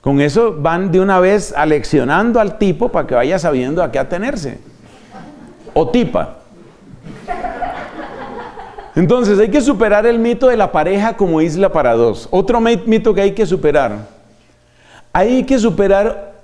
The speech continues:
el mito de que la felicidad supone una especie de ser normal.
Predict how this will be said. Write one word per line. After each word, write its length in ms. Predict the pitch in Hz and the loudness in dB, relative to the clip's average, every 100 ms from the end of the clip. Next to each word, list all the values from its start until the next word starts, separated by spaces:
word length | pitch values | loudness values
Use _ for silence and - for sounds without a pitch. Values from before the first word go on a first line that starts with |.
| - | 0
el 160 | 185 | 2
mito 340 | 190 214 214 240 | 4 2 2 2
de 120 | 208 | 2
que 120 | 180 | 2
la 120 | 165 | 0
felicidad 560 | 139 160 131 143 139 170 | 2 0 2 2 2 2
supone 340 | 202 156 196 | 0 0 0
una 120 | 202 | 2
especie 480 | 202 - 196 196 202 | 0 0 -2 0 2
de 140 | 175 139 | 2 0
ser 320 | - 180 175 | -2 -2 0
normal. 800 | 185 165 127 160 165 139 98 | -2 -2 -2 -2 -2 -2 -4